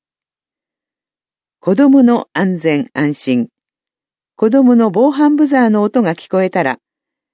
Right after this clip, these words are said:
現場に駆けつけたり、安全を確認していただくなど、区民の皆さんのご協力をお願いします。広報台頭掲載の各課などの電話番号について、携帯電話、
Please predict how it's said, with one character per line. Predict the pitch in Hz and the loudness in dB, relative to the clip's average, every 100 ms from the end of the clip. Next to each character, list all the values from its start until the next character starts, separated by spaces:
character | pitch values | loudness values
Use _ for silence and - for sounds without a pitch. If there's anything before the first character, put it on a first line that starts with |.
| _ | _
現 | 165 190 | -2 -2
場 | 175 | -2
に | 175 170 | -4 -4
駆 | 180 190 | -6 -8
け | - | -4
つ | |
け | 151 | -4
た | 147 127 | -2 -4
り、 | 127 _ _ _ | -6 _ _ _
安 | 147 202 190 | -4 -2 -2
全 | 185 185 | -2 -2
を | 170 | -4
確 | 185 170 240 | -4 -4 -2
認 | 233 226 | 0 -2
し | 208 | -4
て | 208 | -6
い | 208 | -4
た | 196 | -4
だ | 208 | -4
く | 220 | -4
な | 180 147 | -2 0
ど、 | 139 135 _ _ - | 0 -2 _ _ -2
区 | 285 | 2
民 | 302 262 | 4 4
の | 240 | 2
皆 | 226 233 247 | 2 0 -2
さ | 190 | -4
ん | 170 | -4
の | 147 | -2
ご | 151 | -4
協 | - 254 254 | 0 0 2
力 | 247 - 233 | 0 0 0
を | 175 | 0
お | |
願 | 147 135 127 | 0 -2 -4
い | |
し | 135 117 | -4 -4
ま | 123 | -4
す。 | - _ _ _ _ _ _ _ _ _ _ _ _ _ _ _ _ _ _ _ _ | -6 _ _ _ _ _ _ _ _ _ _ _ _ _ _ _ _ _ _ _ _
広 | - 302 302 | -2 0 2
報 | 170 156 | 0 0
台 | 170 175 | -2 -4
頭 | 175 160 151 131 | -2 0 0 0
掲 | - 165 | -2 -4
載 | 180 156 156 | -2 -4 -2
の | 139 147 _ _ _ | -2 -4 _ _ _
各 | - 269 - | -6 -6 -6
課 | - 175 | -6 -2
な | 180 | -2
ど | 165 | -2
の | 135 127 - - | -2 -4 -6 -4
電 | 190 262 | 0 2
話 | 285 | 2
番 | 285 262 | 2 0
号 | 190 165 | 0 -2
に | 165 | -4
つ | - | -6
い | 165 | -6
て、 | - 120 - _ _ _ _ _ _ _ _ _ 202 | -4 -6 -8 _ _ _ _ _ _ _ _ _ -2
携 | 208 202 | -2 0
帯 | 185 | -4
電 | 175 180 143 | -2 -2 0
話、 | 131 | -2